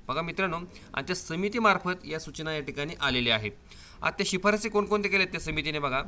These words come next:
विद्यापीठ अनुदान आयोगाने ऑगस्ट सप्टेंबरमध्ये महिन्यात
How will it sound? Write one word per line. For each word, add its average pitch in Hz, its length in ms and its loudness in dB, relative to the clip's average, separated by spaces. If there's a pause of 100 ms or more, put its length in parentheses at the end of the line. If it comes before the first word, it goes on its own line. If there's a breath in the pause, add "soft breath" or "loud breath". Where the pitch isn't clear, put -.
(400 loud breath)
विद्यापीठ 202 460 2
अनुदान 180 400 0
आयोगाने 156 380 -2
ऑगस्ट 151 420 -2
सप्टेंबरमध्ये 151 680 -4 (160)
महिन्यात 139 380 -2